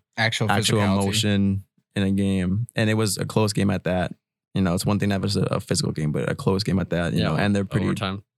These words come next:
Speaker 2: Yeah, yeah, overtime game too. I mean, if that's how the playoffs are gonna look in terms of physicality and, and, and how they're reffed,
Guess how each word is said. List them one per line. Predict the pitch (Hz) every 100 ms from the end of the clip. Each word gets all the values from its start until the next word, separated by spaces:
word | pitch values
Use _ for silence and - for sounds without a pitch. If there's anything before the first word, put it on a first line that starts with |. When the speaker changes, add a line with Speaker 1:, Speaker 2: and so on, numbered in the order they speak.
| -
Speaker 2:
Yeah, | 101
yeah, | 87 69
overtime | 90 95 87
game | - 67
too. | - 71 67
I | 82
mean, | 92 80 104 _ - - - _ _
if | 113 95
that's | 120 131
how | 131 110
the | 101
playoffs | - 110 139
are | 151
gonna | 156 151
look | 156 156 - - -
in | 104
terms | 113 104
of | 104 95
physicality | 104 104 107 104 104 101
and, | 98
and, | 98 95 95
and | 101 101
how | 98
they're | 98
reffed, | 113 131 127 -